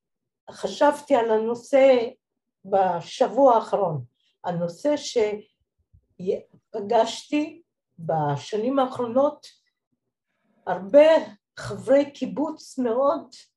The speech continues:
מרשימים, עם רעיונות נהדרים, דרך ה-, מעגלי החיים. וראיתי שיש אנשים רבים שיצאו מהקיבוץ, עב-,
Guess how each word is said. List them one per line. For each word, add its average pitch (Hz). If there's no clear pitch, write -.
מרשימים, 220
עם 226
רעיונות 247
נהדרים, 226
דרך 269
ה-, 220
מעגלי 233
החיים. 233
וראיתי 214
שיש 240
אנשים 285
רבים 220
שיצאו 240
מהקיבוץ, 156
עב-, 185